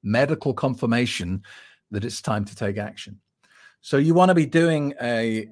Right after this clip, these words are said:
uh, blood test for your cholesterol. You wanna take a look at the triglyceride count in your bloodstream.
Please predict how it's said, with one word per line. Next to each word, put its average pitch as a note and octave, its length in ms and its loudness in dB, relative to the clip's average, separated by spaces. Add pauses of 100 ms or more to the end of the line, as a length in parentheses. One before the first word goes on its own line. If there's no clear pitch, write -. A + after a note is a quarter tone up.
uh, G#2 220 -4
blood C3 260 -2
test A#2 320 -4
for B2 120 -6
your G2 100 -4
cholesterol. C3+ 720 -6 (680)
You G#2+ 120 0
wanna C#3+ 200 2
take - 240 -2
a C3+ 40 -2
look B2+ 180 -2
at A#2+ 180 -14
the G#2 240 -4
triglyceride A#2 1000 0
count B2 280 -4
in A2+ 100 -10
your F#2+ 120 -2
bloodstream. A2+ 680 -8